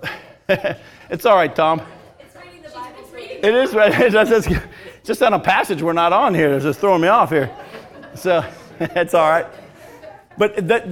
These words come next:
Speaker 1: what I want you to understand is, is that's where the battle's being ra-, waged. And what does Satan wanna come do? Where does, how does he attack you? With negative thoughts, with doubts, fears, worry, anxiety, all that stuff.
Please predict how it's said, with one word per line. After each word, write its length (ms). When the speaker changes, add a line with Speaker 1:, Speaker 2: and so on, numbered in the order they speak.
Speaker 1:
what 140
I 40
want 140
you 80
to 40
understand 360
is, 140
is 100
that's 320
where 120
the 80
battle's 360
being 240
ra-, 340
waged. 520
And 160
what 160
does 160
Satan 460
wanna 220
come 300
do? 220
Where 200
does, 140
how 160
does 80
he 80
attack 420
you? 220
With 140
negative 360
thoughts, 420
with 180
doubts, 400
fears, 640
worry, 480
anxiety, 600
all 320
that 240
stuff. 640